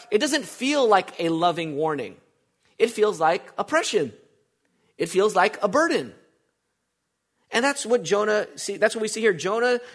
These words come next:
sees God's commission and his command as a burden. And so the clarity of God's command and our resistance to that command reveals the idol and agenda in our heart. That our, our, we have idolatry, we're worshiping another God,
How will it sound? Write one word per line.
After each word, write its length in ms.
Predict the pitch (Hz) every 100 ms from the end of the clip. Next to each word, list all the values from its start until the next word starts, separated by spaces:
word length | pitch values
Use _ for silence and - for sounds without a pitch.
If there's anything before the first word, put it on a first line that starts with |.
| -
sees 280 | - 202
God's 300 | 156 190 214
commission 400 | - 208 202 190
and 100 | 185
his 140 | 180 180
command 760 | - 165 170 196 160 156 160 165 - _ -
as 300 | 156 165 165
a 100 | 160
burden. 400 | 147 170 170 139 - -
And 120 | -
so 120 | 156 170
the 100 | 147
clarity 480 | - 208 220 254
of 140 | 247 185
God's 260 | 185 196
command 480 | - 196 143 127 143 143
and 120 | 151
our 100 | 170
resistance 500 | 165 156 202 185 -
to 280 | - 269 294
that 240 | 247 -
command 500 | - 135 120 127 180 - _ _ _ _ _
reveals 500 | 147 156 151 190 196
the 160 | 139 147
idol 600 | 139 151 180 190 220 233 - _ _
and 140 | 139
agenda 640 | 139 120 151 165 127 104 117 _ _
in 100 | 117
our 120 | 113
heart. 400 | 156 127 _ _ _ _ _ _ _ _ _
That 100 | 120
our, 100 | 120
our, 360 | 80 - 120 113
we 140 | 131
have 120 | 139 120
idolatry, 540 | 127 131 135 170 208
we're 100 | 151
worshiping 380 | 131 139 - 156
another 200 | 147 135
God, 340 | 139 139 202